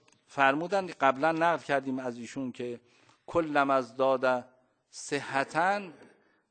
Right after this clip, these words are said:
اخبار هر چه س-، صحیح تر باشه، وقتی که مشهور اعراض کنن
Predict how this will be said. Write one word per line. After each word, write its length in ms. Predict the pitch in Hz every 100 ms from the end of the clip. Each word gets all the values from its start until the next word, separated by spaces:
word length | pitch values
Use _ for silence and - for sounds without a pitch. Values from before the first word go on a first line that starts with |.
| _ _ -
اخبار 540 | 127 123 - 151 147
هر 220 | 131 165
چه 200 | 156 -
س-، 200 | 123 - 147 - -
صحیح 500 | - 131 123 127 104
تر 300 | - 127 127
باشه، 480 | 123 123 - 160 127
وقتی 420 | 131 127 - 123
که 300 | - 123 127 _ _ _ -
مشهور 580 | 131 127 - 160 147 143
اعراض 600 | 123 123 127 160 180 123
کنن 440 | 117 120 113 107